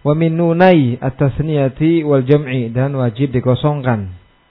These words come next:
mudhafnya dari dua nun, yaitu pada yang musanna dan jamak, jamak mudzakkar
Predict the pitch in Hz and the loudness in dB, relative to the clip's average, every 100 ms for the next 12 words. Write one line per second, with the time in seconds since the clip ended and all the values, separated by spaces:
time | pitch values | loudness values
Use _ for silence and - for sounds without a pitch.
0 | _ _ _ _ _ _ _ 156 147 139 | _ _ _ _ _ _ _ -4 0 2
1 | 147 143 151 147 131 135 123 131 131 156 | 2 0 -2 2 4 4 2 2 2 2
2 | 135 101 90 _ _ _ _ _ _ _ | 0 -2 -10 _ _ _ _ _ _ _
3 | 113 113 135 117 120 127 139 127 120 117 | -6 -2 -2 -2 0 0 0 0 -2 -2
4 | 120 139 143 147 156 - 123 120 117 120 | -2 -2 -2 -2 -6 -6 -6 -4 -2 0
5 | 127 - _ _ _ _ - 101 104 123 | -2 -6 _ _ _ _ -10 -6 -4 -4
6 | 123 107 113 123 131 | -6 -4 -6 -4 -6